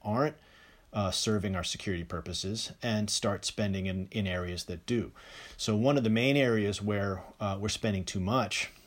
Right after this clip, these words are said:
and in our view, uh, spending, spending money in ways that make us less safe, is to reduce the amount of money we're, we're spending on,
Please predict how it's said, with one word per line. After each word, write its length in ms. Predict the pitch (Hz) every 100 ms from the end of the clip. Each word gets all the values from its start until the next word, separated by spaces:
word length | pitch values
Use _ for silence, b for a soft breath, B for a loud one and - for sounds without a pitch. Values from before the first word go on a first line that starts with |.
| - -
and 280 | 104 95
in 80 | 131
our 180 | 92 101
view, 380 | 98 92 92 101
uh, 280 | 98 92 90
spending, 540 | - - 104 98 95 - -
spending 400 | - 127 120 104
money 240 | 104 101
in 100 | 98
ways 240 | 92 95
that 120 | - 95
make 200 | 95 92
us 160 | 85
less 240 | 95 - -
safe, 340 | 90 90 95 b b b -
is 200 | 120 110
to 100 | 110
reduce 380 | 104 113 117 -
the 80 |
amount 240 | 113 95 92
of 80 | 92
money 180 | 90
we're, 220 | 90 85 78
we're 100 | 110
spending 400 | 98 - 90 90
on, 220 | 80 80